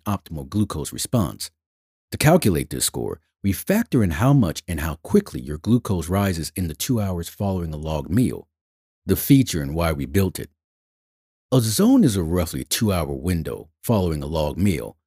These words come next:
The zone score aims to capture how your glucose levels respond to everything you do during that window, i e not just food,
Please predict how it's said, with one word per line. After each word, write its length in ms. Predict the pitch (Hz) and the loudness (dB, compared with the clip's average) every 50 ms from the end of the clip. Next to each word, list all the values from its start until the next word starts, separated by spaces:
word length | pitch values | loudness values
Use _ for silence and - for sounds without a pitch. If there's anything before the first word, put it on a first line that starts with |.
| _ _ _ _ _ _ _ _ _ _ | _ _ _ _ _ _ _ _ _ _
The 80 | - 110 | -2 0
zone 360 | 101 120 120 117 113 110 101 | 0 2 2 2 2 2 2
score 360 | - - - 90 78 76 73 - | 0 -2 -4 -4 -4 -4 -4 -2
aims 320 | 113 110 104 95 92 - | 0 0 0 0 -2 -6
to 80 | - - | -8 -8
capture 400 | - - 107 101 - - 92 87 | -6 -4 -4 -4 -4 -8 -10 -8
how 220 | - - 147 165 | -4 -2 0 0
your 180 | 151 131 127 110 | 2 0 0 -2
glucose 500 | 92 - 120 120 - - 101 98 - - | -2 0 -2 -2 0 -2 -4 -4 -2 -4
levels 300 | 101 98 92 92 - 92 | -4 -4 -4 -6 -6 -6
respond 480 | 90 - - - 123 120 117 117 110 - _ _ _ _ | -6 -6 -4 -2 -2 0 0 -2 -4 -6 _ _ _ _
to 100 | - - - | -10 -8 -2
everything 480 | - 170 190 208 220 202 - 190 180 165 | -2 0 2 2 2 0 2 0 2 2
you 80 | 147 | 0
do 300 | 139 104 - 78 71 69 | -2 -4 -4 -4 -4 -4
during 300 | 71 80 101 95 92 87 | -2 -2 0 0 2 0
that 180 | 82 76 76 76 | 0 -2 -2 4
window, 420 | 110 156 151 107 - 50 50 - _ _ _ _ _ _ _ - | 6 6 6 6 2 -4 -10 -14 _ _ _ _ _ _ _ 2
i 160 | 117 107 95 | 2 2 4
e 100 | 85 80 | 2 0
not 260 | 78 90 90 82 76 | 0 0 -2 -2 -2
just 220 | - - - - | -4 -8 -8 -8
food, 380 | - - 151 139 123 113 104 - | -2 2 4 6 6 4 2 -2